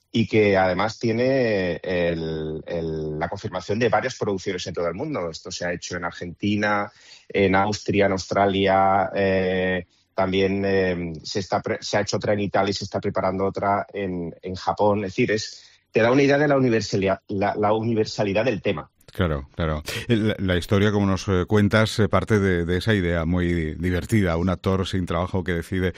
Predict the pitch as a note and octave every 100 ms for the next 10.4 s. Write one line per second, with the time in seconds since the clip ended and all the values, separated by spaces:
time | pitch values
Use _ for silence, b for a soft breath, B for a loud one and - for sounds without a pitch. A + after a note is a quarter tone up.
0 | B B - F2+ F#2+ A2+ F#2 F2+ F#2+ F#2+
1 | F#2+ E2+ D#2+ F#2 F#2+ F#2 F2+ F2 E2 D2+
2 | C#2 F2+ F2+ F#2 G2 F#2 E2 F2+ B B
3 | - D3+ E3 F3+ D#3+ - B2+ C#3 C3 A2
4 | G#2 A2+ B2 A#2+ G#2+ - C3+ F3+ - B2+
5 | A2+ G#2+ A2 G#2 F#2+ G2 G#2 G#2+ B B
6 | - C3 C#3 C#3+ C3+ A#2+ G2+ G#2+ - G#2+
7 | F#2 F2 D#2+ D2 C#2+ C2+ C2 - - B2+
8 | C3+ - G3+ G3 F3 F#3 F#3 F#3+ - -
9 | F#3+ G#3+ A3 G3+ E3 D#3+ E3+ E3 B2+ A#2+
10 | G#2 F3 C3+ F3+